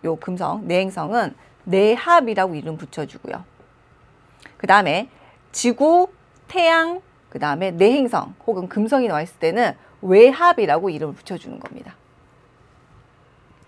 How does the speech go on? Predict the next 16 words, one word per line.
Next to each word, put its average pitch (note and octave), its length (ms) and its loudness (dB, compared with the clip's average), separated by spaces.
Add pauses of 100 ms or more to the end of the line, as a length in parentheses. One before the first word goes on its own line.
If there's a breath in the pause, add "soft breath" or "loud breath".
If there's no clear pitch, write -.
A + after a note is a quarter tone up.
(240)
됐나요? F#3 560 2 (440 loud breath)
자, A3+ 100 -2
그럼 A3+ 220 6
이제 G3 160 4
요것만 D#4+ 380 4
해결을 C4 260 2
하면 C4+ 140 -2
되는데, F#3 240 -2
이건 A3 240 -2
선생님 E4+ 300 -6
한번 E4 180 -6
설명을 D#4+ 320 -6
했습니다. D3+ 600 -6
뭐냐? F3 380 -6 (2250 soft breath)
태양이 E4+ 380 0
있고 D#3+ 400 -2